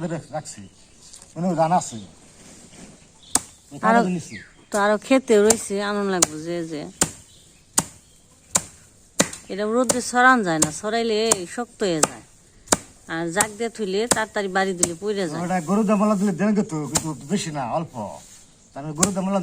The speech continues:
Speaker 1: দিলাম না, আর গরু তো ড্যান বা হইকে নাই, গরুর ড্যান বা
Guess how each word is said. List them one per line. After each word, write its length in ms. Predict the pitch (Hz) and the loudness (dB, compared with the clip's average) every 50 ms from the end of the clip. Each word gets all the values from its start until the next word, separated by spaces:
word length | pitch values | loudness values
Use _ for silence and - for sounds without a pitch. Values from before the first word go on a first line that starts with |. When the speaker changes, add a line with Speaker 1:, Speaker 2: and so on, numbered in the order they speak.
| 160 | 0
Speaker 1:
দিলাম 180 | 185 208 190 156 143 156 | 0 0 0 0 2 2
না, 80 | 190 214 226 214 - - - - - - _ _ - - - - - - - - - | 2 2 2 0 -8 -18 -20 -20 -20 -20 _ _ -20 -20 -8 -4 -4 -4 -4 -6 -14
আর 60 | 143 143 143 | -12 -8 -4
গরু 140 | 175 202 214 202 - | -2 0 0 0 2
তো 40 | 208 196 196 175 | 2 2 4 4
ড্যান 140 | 202 196 196 | 4 4 4
বা 60 | 196 190 170 | 2 2 2
হইকে 200 | 220 214 170 170 147 | 0 0 -2 -2 -4
নাই, 140 | 147 127 107 95 - - - - - - - - - - - - | -6 -6 -8 -12 -10 -6 -6 -6 -6 -8 -20 -20 -20 -20 -18 -12
গরুর 200 | 147 160 180 165 156 | -10 -8 -6 -2 0
ড্যান 120 | 180 175 175 | 0 2 2
বা 60 | 180 | 2